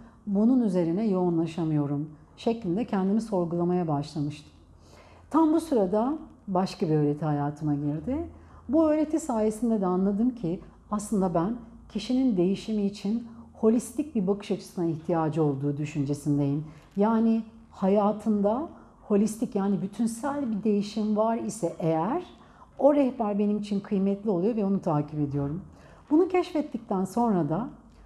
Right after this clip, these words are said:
hayatıma giren sırasıyla tüm rehberlere tek tek bakmaya başladım. Hepsiyle alakalı gözlemler ve tespitler yaptım kendi bakış açılarımla. Çünkü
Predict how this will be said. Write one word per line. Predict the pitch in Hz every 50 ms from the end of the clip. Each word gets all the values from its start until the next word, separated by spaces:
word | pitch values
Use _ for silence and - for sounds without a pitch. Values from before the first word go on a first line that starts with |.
| - - -
hayatıma | - - 247 262 269 277 277 - 269 285 294
giren | 269 220 220 185 170 165 185 220 226 - - -
sırasıyla | - - - 226 233 240 240 - 269 214 208 226 220 -
tüm | - - 294 285 269
rehberlere | 240 220 220 226 208 175 165 175 185 208
tek | 214 - 208 175 - -
tek | 185 180 - -
bakmaya | 151 147 151 - 156 151 151 147
başladım. | 147 143 143 147 - - 143 135 143 143 156 - - - - - - - -
Hepsiyle | 247 262 262 - - 220 185 180
alakalı | 170 165 165 160 160 156 160 - 180 170 180 185
gözlemler | 175 156 170 165 165 156 151 165 160 165 180 190 190 185
ve | 170 170
tespitler | 170 - 165 156 - - 180 - - - 165 160 156
yaptım | 151 143 139 143 - - 147 151 151 - - - - _
kendi | - - 180 175 180 170 156
bakış | 165 156 156 - -
açılarımla. | 156 151 - - 151 151 151 151 143 143 147 180 233 302 330 320 - - - - - - - - - - - - - - - -
Çünkü | - - 285 277 277 311 294 285 277